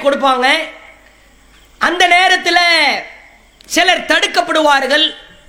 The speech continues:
"அஸ்ஹாபி, அஸ்ஹாபி" என்பார்கள், "என் தோழர்கள், என் தோழர்கள்" என்பார்கள். இவங்க நபி தோழர்களை குறிக்கல, முனாஃபிக்குகளை குறிக்குது, அயோக்கியத்தனை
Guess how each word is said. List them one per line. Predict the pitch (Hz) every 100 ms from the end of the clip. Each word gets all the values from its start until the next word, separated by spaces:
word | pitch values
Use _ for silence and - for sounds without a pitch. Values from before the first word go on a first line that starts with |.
| - _ _ _
"அஸ்ஹாபி, | - 330 311 349 381 359 339
அஸ்ஹாபி" | 311 311 339 349 320
என்பார்கள், | 311 302 294 294 269 294
"என் | 311 311
தோழர்கள், | 349 339 294 302 185 - - 294
என் | 311 339
தோழர்கள்" | 359 339 311 302
என்பார்கள். | 294 277 269 269 311 - - - _ _ _ _ -
இவங்க | 254 392 370 320
நபி | 311 392 -
தோழர்களை | 349 349 320 330 330
குறிக்கல, | 311 302 262 240 247 220 - - - - _ _ _
முனாஃபிக்குகளை | 240 349 415 392 359 277 330 339 320
குறிக்குது, | 320 - 233 262 233 160 - - _ _ _ -
அயோக்கியத்தனை | 320 415 415 415 381 359